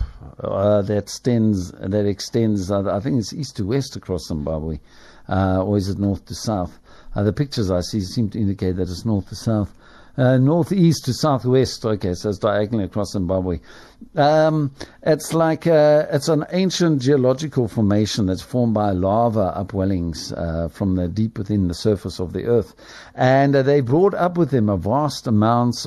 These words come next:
of gold, silver, chromium, platinum, nickel, and asbestos. So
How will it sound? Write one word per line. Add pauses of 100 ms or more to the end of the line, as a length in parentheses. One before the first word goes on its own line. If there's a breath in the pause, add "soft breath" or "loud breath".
of
gold,
silver, (240 loud breath)
chromium,
platinum, (220 soft breath)
nickel,
and
asbestos. (1000 loud breath)
So